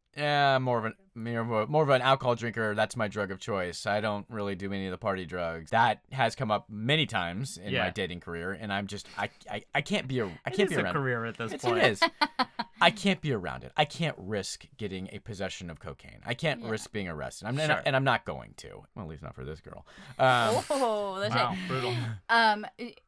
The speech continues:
Speaker 3: is there, like, you know how there's the drinking socially thing? Uh, on your profile, is there a place for people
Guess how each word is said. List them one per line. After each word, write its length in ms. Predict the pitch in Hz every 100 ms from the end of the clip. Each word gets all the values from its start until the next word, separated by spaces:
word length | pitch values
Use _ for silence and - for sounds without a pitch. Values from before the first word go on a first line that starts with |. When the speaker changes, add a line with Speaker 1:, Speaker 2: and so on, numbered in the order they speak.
| -
Speaker 3:
is 260 | 208 240 240
there, 400 | 247 247 269 262
like, 220 | 233 226 214
you 60 |
know 60 | 226
how 60 | 220
there's 220 | 208 196
the 140 | 208
drinking 580 | 190 190 185 196 190 190
socially 520 | 185 185 185 220 214
thing? 460 | 226 240 240 254 262 - _ _ _ _ _
Uh, 460 | 190 185 180 175 165 - _ -
on 160 | 196
your 140 | 214 214
profile, 500 | 240 240 247 247 254
is 120 | - 185
there 200 | 196 202
a 300 | - 185 180
place 320 | - 185 202
for 120 | -
people 400 | 185 190 190 170